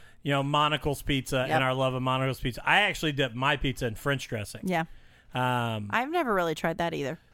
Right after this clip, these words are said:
Speaker 1: Like, like a, not a true French, but a Catalina or a, you know, those
Speaker 2: Yeah.
Speaker 1: kind.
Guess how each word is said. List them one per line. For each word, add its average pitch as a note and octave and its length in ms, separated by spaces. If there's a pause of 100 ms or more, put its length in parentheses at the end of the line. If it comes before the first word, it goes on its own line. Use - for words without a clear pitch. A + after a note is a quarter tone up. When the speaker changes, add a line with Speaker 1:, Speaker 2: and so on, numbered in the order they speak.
(140)
Speaker 1:
Like, D3 300
like D3 220
a, C3 460
not E3 240
a C#3+ 160
true D#3+ 580
French, D3 560
but C3+ 140
a B2 40
Catalina C#3 800
or A#2+ 220
a, A2+ 200
you A#2+ 200
know, A2+ 320
those C#3 200
Speaker 2:
Yeah. E3+ 60
Speaker 1:
kind. B2 280